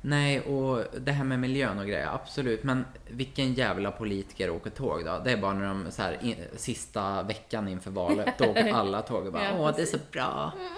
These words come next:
Speaker 2: Men det var typ som, ehm, alltså jag, eh, nej, men vi sa, vi sa ju där: "Okej, har man inte råd?"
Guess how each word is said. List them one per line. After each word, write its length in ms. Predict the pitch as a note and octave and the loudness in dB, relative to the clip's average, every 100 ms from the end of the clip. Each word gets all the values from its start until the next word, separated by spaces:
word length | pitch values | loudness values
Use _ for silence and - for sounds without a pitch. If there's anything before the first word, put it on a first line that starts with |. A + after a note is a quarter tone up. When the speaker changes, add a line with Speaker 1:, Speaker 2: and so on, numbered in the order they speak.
| A4+ - A#3+ | -10 -10 0
Speaker 2:
Men 120 | B3 | 2
det 60 | A3 | 4
var 100 | A3 | 2
typ 220 | B3 - | 0 -2
som, 280 | G3 F#3+ F#3+ | -2 -2 0
ehm, 340 | F#3+ F#3 F#3 D#3+ - | 0 0 -2 -6 -10
alltså 160 | - C#4 | -4 2
jag, 200 | C4 G3+ G#3+ - | 4 4 0 -8
eh, 100 | A3+ A3+ - A3+ - | -10 -10 -10 -12 -10
nej, 160 | A3+ D#4 | -2 0
men 140 | D#4+ | 2
vi 80 | D4 | 0
sa, 180 | D4 A3 | 0 0
vi 80 | G3+ | 0
sa 140 | A3 | 0
ju 60 | G3 | 0
där: 140 | F3+ - | 2 0
"Okej, 200 | C#4+ G#3+ | 2 2
har 120 | A#3 | 2
man 160 | A#3 A#3+ | 0 0
inte 220 | A#3 F3 | -2 -4
råd?" 240 | - F#3+ | -6 -6